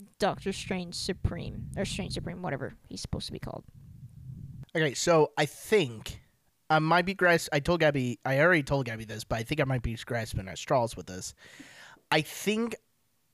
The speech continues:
Speaker 2: out of everything from this trailer, Doctor Strange's facial hair, his goatee,
Speaker 1: It's the strangest thing.
Speaker 2: proves my theory
Speaker 1: <laughs>
Speaker 2: that it happens, that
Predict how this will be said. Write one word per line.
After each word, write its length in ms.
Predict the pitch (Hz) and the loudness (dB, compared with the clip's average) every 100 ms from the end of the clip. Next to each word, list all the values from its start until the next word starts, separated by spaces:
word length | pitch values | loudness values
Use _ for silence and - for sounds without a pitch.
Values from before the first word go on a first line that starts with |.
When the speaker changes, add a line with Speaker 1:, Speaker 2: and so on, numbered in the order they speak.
| _ _ _ _ _ _ _ _ _ | _ _ _ _ _ _ _ _ _
Speaker 2:
out 160 | 156 175 | 2 4
of 140 | 190 - | 4 6
everything 760 | 202 214 - 262 - 254 220 202 | 4 6 4 2 4 2 4 4
from 220 | 214 208 | 2 4
this 160 | 196 | 2
trailer, 540 | - 220 196 143 123 131 - - _ _ _ _ _ - - - | 4 4 6 6 4 0 -6 -20 _ _ _ _ _ -20 -20 -6
Doctor 360 | 139 160 - 233 | 4 4 4 2
Strange's 640 | - 214 202 185 170 - - | 6 4 4 4 2 0 -8
facial 760 | - - - - 233 240 - 220 | -10 -2 0 4 4 6 6 4
hair, 460 | 165 175 143 117 113 | 4 4 4 4 0
his 240 | 160 156 - | 0 0 0
goatee, 760 | - 226 233 - 226 156 110 107 _ - | 6 8 6 0 0 -2 -4 -12 _ -12
Speaker 1:
It's 180 | 220 - | -12 -8
the 140 | 214 | -8
strangest 720 | - - - 220 247 254 - | -8 -10 -4 -4 -2 -4 -4
thing. 300 | 214 190 190 | -4 -6 -6
Speaker 2:
proves 840 | - - 208 233 233 220 190 - - - | 0 4 6 8 8 6 2 -2 -4 -6
my 440 | 135 147 185 214 214 | 0 4 8 8 6
theory 640 | - 254 214 139 120 120 - - | 2 2 4 4 2 -2 -4 -6
Speaker 1:
<laughs> 200 | - - | -4 2
Speaker 2:
that 160 | 156 160 | 6 6
it 100 | 165 | 6
happens, 640 | 170 190 180 175 165 156 - - _ - - | 6 4 6 4 4 0 -4 -12 _ -20 2
that 300 | 156 143 | 4 4